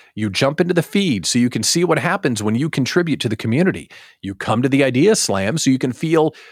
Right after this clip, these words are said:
the support and feedback and goodwill and collaboration that happens in the group.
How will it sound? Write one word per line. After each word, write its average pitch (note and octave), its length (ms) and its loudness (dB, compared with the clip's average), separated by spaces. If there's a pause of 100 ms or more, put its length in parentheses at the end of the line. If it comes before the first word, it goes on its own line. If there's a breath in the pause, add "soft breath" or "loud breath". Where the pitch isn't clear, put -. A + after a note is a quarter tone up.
(120)
the D#3+ 80 2
support G3 600 2
and D3 200 -4
feedback G3+ 580 -2
and A#2 180 -2
goodwill G3 600 2
and A2 100 -2
collaboration D#3+ 800 2
that A2 100 0
happens C3 360 -2
in G2 60 -6
the G2+ 60 -6
group. G3 300 0